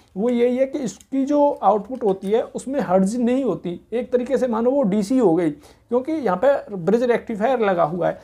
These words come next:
क्योंकि जो ये ट्रांसफार्मर है, ये आउटपुट देगा, वो देगा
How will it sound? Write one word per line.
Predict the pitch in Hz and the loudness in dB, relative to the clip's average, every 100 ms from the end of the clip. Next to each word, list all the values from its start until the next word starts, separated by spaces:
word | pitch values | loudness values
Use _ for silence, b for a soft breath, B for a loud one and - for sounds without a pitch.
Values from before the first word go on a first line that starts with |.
| B B - | B B -6
क्योंकि | 247 294 | -2 0
जो | 311 | 0
ये | 302 294 | 0 -2
ट्रांसफार्मर | - 220 233 226 233 214 196 | -4 -2 -2 -2 -2 0 0
है, | 190 208 | 0 0
ये | 226 | -2
आउटपुट | - 185 196 196 226 | 2 2 2 -4 -4
देगा, | 180 170 226 370 b b | -2 -2 -2 -6 b b
वो | 185 254 | -2 0
देगा | 185 170 | 2 0